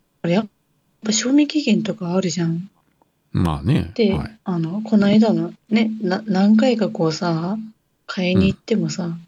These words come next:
Speaker 1: 売り切れててなかったっていう事態があるから、まあ、ちょっと多少多めに買っ-、買いだめしてるわけよ。
Speaker 2: はい。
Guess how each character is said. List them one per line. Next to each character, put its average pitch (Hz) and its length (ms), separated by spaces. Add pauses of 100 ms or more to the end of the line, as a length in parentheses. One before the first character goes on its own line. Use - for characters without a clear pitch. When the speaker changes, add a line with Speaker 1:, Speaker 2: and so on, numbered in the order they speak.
(100)
Speaker 1:
売 180 100
り 185 140
切 - 140
れ 214 120
て 214 120
て - 160
な 175 100
か 214 120
っ 220 120
た 175 120
っ - 20
て 165 240
い 160 60
う - 20
事 - 160
態 175 200
が 165 160
あ 170 60
る 160 100
か 175 120
ら、 170 220
ま 165 140
あ、 170 40
ち 165 140
ょ - 20
っ 247 40
と 196 100
多 196 160
少 226 340
多 208 180
め 240 160
に 226 320 (180)
買 - 180
っ-、 - 20 (400)
買 - 120 (100)
い 214 40
だ 208 100
め 202 100
し - 180
て 208 120
る 190 100
わ 170 100
け 165 140
よ。 151 80 (840)
Speaker 2:
は 90 180
い。 - 80